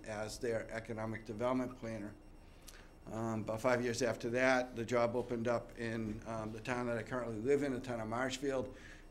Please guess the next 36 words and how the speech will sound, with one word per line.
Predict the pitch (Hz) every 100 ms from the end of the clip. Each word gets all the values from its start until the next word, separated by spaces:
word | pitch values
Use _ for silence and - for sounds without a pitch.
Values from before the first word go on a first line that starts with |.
| -
and | 117 117
I | 117
started | - 113 113
working | 113 113 117 110
as | 110 110 107 104
the, | 117 117 113
um, | 107 104 104 101 -
planning | 135 127 117
director | 120 110 117 107 - - -
for | 120
the |
town | 117 113 113
of |
Marshfield. | 107 107 110 - 110 101 - - - - - -
Stayed, | - 143 139 143 - -
stayed, | - 135 135 131
uh, | 135 127 123 123 117 - 95
um, | 117 117 113 110 -
close | - 143
to | 147
home | 127 139 151 147
for | 135
about | 127 131
ten | 127 127
years, | 127 131 131 131 - - - - - -
and | 120 120 117
then | 107 120 120
an | 117
opportunity | 117 113 - 120 113 113
for, | 110 117 113 110 -
um, | 107 101 113
more | 117
career | 110 123 131
advancement, | 127 123 120 117 123 117 117 - -
more | 120 120
money, | 117 117 120 117